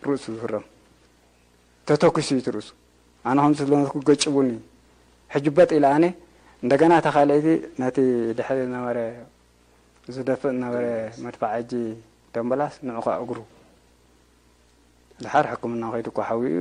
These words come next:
ኣብ ናቕፋ ተሰዊኡ። ሕጂ ናቶም ድሕሪት ዝነበሩ መስርዕ ንዑ ሰሓቦ ኢልናዮም። ዝክር ጓል ሃብተን ወዲ ሓንኪሽ ዝብሎ ማንኤል ወለገግ ዝበሃል ነይሮም ስሒቦሞ ከይዶም እንድሕሪት።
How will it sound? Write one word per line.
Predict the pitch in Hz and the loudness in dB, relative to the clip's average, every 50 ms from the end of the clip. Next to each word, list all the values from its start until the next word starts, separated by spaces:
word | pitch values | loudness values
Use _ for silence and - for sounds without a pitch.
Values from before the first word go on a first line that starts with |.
| 175 160 | 2 2
ኣብ | 131 120 120 | 2 0 -2
ናቕፋ | 120 113 104 101 - 110 110 | -4 -6 -6 -6 -6 -6 -6
ተሰዊኡ። | - 113 - - 113 113 120 139 160 160 _ _ _ _ _ _ _ _ _ _ _ _ _ _ _ _ _ _ _ _ _ _ _ _ _ | -8 -8 -6 -6 -4 -4 -4 -6 -8 -10 _ _ _ _ _ _ _ _ _ _ _ _ _ _ _ _ _ _ _ _ _ _ _ _ _
ሕጂ | - 131 135 156 | -10 -6 -4 -2
ናቶም | 160 139 131 - 143 135 135 | -2 -2 -2 -2 -2 -4 -2
ድሕሪት | 123 120 - 131 131 123 | -4 -4 -4 -6 -6 -6
ዝነበሩ | 127 120 120 120 120 120 120 | -6 -8 -6 -6 -6 -6 -6
መስርዕ | 113 120 117 - 143 139 143 - - _ _ _ _ | -8 -10 -8 -6 -6 -6 -6 -8 -12 _ _ _ _
ንዑ | - 113 104 107 117 113 | -14 -12 -12 -12 -12 -12
ሰሓቦ | - - - - 123 120 120 117 | -12 -12 -6 -4 -4 -2 -2 -4
ኢልናዮም። | 113 113 113 120 135 147 165 - - _ _ - | -4 -6 -6 -8 -8 -8 -8 -10 -14 _ _ -16
ዝክር | 113 120 127 - 147 151 139 | -14 -14 -6 -4 -2 -2 -2
ጓል | 117 113 113 120 | -2 -4 -2 -2
ሃብተን | 120 123 120 - 160 165 165 151 | -2 -4 -2 0 0 2 2 0
ወዲ | 131 123 117 113 110 117 117 113 113 113 110 110 110 107 - | -2 -4 -8 -8 -8 -6 -6 -4 -4 -4 -6 -6 -8 -10 -12
ሓንኪሽ | - - 123 117 147 139 123 | -8 -8 -6 -4 -4 -4 -4
ዝብሎ | 123 120 120 123 120 | -4 -4 -4 -4 -4
ማንኤል | 120 123 120 123 127 127 120 113 110 110 - _ _ _ _ _ _ _ _ _ _ _ _ _ _ _ _ _ _ _ _ _ | -4 -4 -6 -6 -6 -6 -8 -10 -10 -14 -18 _ _ _ _ _ _ _ _ _ _ _ _ _ _ _ _ _ _ _ _ _
ወለገግ | - 123 123 123 123 127 131 127 123 123 | -6 -4 -4 -2 -2 -2 -4 -4 -4 -6
ዝበሃል | 113 120 120 110 113 117 117 120 | -10 -10 -12 -8 -6 -6 -6 -6
ነይሮም | 120 120 120 139 151 151 _ _ _ | -6 -6 -8 -8 -10 -12 _ _ _
ስሒቦሞ | - - - - 147 135 127 131 123 123 117 120 120 - _ _ _ | -20 -18 -10 -6 -4 -2 -2 -2 -4 -6 -8 -12 -14 -20 _ _ _
ከይዶም | - 120 120 113 107 104 - _ _ | -8 -6 -6 -6 -8 -10 -14 _ _
እንድሕሪት። | - 117 113 - 117 98 - | -10 -10 -8 -6 -8 -10 -10